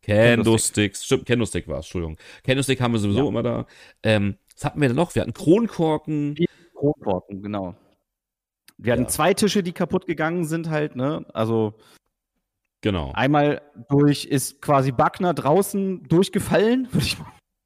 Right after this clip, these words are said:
Speaker 1: Ja.
Speaker 2: mal sagen. Es sah, also das Bild wird sich, hat sich auch in meinen Kopf eingebrannt, wie Matt Buckner, das ist, das ist gar nicht so böse gemeint, ne? Aber da draußen liegt, sich ja vorher sein Bier übergekippt hat oder sein Energy übergekippt
Speaker 1: Was
Speaker 2: hatte.
Speaker 1: auch immer,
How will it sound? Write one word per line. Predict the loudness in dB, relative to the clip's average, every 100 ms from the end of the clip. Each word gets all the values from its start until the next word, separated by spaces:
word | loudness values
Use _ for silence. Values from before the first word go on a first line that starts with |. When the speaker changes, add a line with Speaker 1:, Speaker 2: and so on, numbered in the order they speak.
| -8
Speaker 1:
Ja. | -2 0
Speaker 2:
mal | 0 0
sagen. | 0 -2 -6 -12 -14 -16 -16 -4 -2
Es | 2
sah, | 4 4 0 -10 -2
also | 0
das | 4 2 4
Bild | 4 6 4 0 -18 _ -20 _ -2
wird | 0 2
sich, | 0 0
hat | 0
sich | 2
auch | 0
in | 2
meinen | 0
Kopf | -2 0
eingebrannt, | 0 0 -2 -4 -4
wie | 0
Matt | 2 2
Buckner, | 2 2 2 2 2 0
das | -2 -4
ist, | -10 -10
das |
ist | -12 -8
gar | -4
nicht | -2 -2
so | -2
böse | 2 2 2
gemeint, | 0 0 0
ne? | -2 -4 -10 -14 -2
Aber | 2
da | 4
draußen | 4 4 4 4 2
liegt, | 2 0 _ -20 _
sich | -2 0
ja | 0
vorher | 0 2 2 2
sein | 0 -2
Bier | 0 2
übergekippt | 2 2 0 0 -4 -6 -6 -4
hat |
oder | -4 -2
sein | -2
Energy | -2 0 0 -2
übergekippt | -2 0 0 -2 -6 -10 -4
Speaker 1:
Was | -2
Speaker 2:
hatte. | 0 -2
Speaker 1:
auch |
immer, | -2 -4 -4